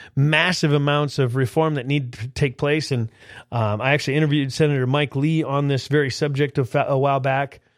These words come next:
uh, for my terrestrial show. And, and so these things are not, um,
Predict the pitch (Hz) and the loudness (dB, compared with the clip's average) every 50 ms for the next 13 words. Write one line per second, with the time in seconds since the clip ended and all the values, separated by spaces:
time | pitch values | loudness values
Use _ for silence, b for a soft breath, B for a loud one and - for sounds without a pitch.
0 | _ _ _ - 143 135 123 117 117 113 107 110 - 151 139 131 127 123 120 120 | _ _ _ -6 -4 -2 -2 0 -2 -2 -4 -2 0 2 2 4 4 2 2 0
1 | 120 123 - - - 147 147 156 156 - - 143 139 127 - - 139 123 135 151 | -2 -4 -6 -2 0 2 2 2 0 0 -2 -2 -2 -2 -2 -2 0 2 2 4
2 | 151 143 120 113 120 123 - 139 139 135 131 127 120 110 107 - _ _ _ _ | 4 2 2 -2 -4 -6 -4 -2 0 0 2 2 0 0 -2 -6 _ _ _ _
3 | _ _ _ _ _ _ _ _ _ _ _ - B B B B B B B B | _ _ _ _ _ _ _ _ _ _ _ -20 B B B B B B B B
4 | - 160 127 151 180 196 190 - - - 190 180 170 151 139 156 147 139 139 156 | 0 2 4 4 4 4 2 0 0 0 2 2 2 4 2 2 2 2 2 2
5 | 160 160 147 120 - _ _ _ _ _ _ _ _ _ _ _ _ _ _ _ | 2 0 0 -4 -8 _ _ _ _ _ _ _ _ _ _ _ _ _ _ _
6 | - 135 131 123 113 107 104 101 107 | -2 0 0 2 0 0 -2 -2 -4